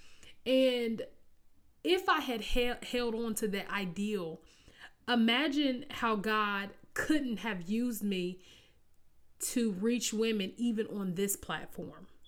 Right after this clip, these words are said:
There are so many people. This past Saturday, I went to a, a, just a little girl chat, and one of the girls said that she's like, "You know,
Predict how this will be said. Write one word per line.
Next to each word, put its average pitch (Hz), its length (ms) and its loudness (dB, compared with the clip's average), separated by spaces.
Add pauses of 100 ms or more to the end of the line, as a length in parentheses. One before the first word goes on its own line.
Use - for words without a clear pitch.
(580)
There 254 240 4
are 233 40 2
so 233 280 0
many 247 180 2
people. 214 380 -2
This 226 220 0
past 240 320 -2
Saturday, 202 420 -2
I 202 140 -6
went 196 380 -6
to 196 300 -2
a, 180 380 -6 (380)
a, 240 80 -6
just 349 160 0
a 359 40 0
little 294 220 2
girl 226 240 -2
chat, 214 400 -2
and 208 180 -2
one 208 140 0
of 269 80 0
the 254 100 -2
girls 202 380 -2
said 185 480 -2
that 180 240 -4
she's 226 240 -6
like, 196 180 -4
"You 208 100 0
know, 180 360 -4